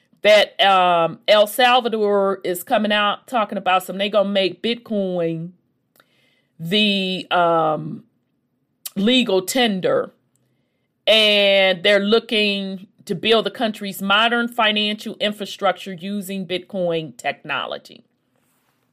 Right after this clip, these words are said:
Next week, I will send to Congress a bill that will make Bitcoin a legal currency, said Bukele. That's, uh,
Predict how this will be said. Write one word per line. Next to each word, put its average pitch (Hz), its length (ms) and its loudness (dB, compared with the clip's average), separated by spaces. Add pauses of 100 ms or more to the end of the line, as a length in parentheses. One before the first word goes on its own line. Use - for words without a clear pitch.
(500)
Next 269 320 0
week, 226 260 -4
I 196 140 4
will 208 240 -2
send 240 440 -2
to 294 120 -12
Congress 240 720 -2
a 185 80 0
bill 202 480 0
that 180 180 0
will 180 80 -2
make 185 420 -4
Bitcoin 208 720 -2
a 185 160 0
legal 170 680 -6 (240)
currency, - 840 -2 (380)
said 190 640 0 (100)
Bukele. 175 960 -2
That's, 156 300 -6
uh, 160 460 0